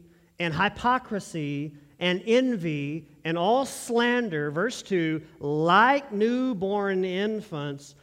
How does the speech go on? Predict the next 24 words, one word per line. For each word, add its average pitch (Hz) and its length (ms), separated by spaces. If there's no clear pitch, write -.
long 147 1080
for 208 180
the 165 160
pure 247 720
spiritual 214 840
milk, 165 560
that 170 300
by 233 400
it 277 480
you 240 420
may 233 380
grow 185 600
up 165 720
into 185 460
salvation, 165 840
if 180 540
or 185 220
because 156 840
you 202 220
have 180 240
tasted 160 840
that 147 200
the 156 100
Lord 139 840